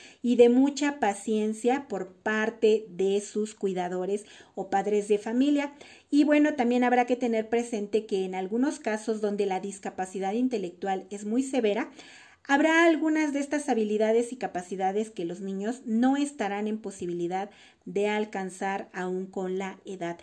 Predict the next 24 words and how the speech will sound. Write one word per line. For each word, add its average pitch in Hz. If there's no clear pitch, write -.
sobre 214
todo 240
en 208
aquellas 208
capacidades 190
que 190
implican 202
el 202
proceso 196
de 190
abstracción, 202
eh, 185
habilidades 208
superiores 196
del 190
pensamiento 185
como 190
el 170
razonamiento, 190
el 185
análisis, 202
la 175
síntesis. 180
Eh, 196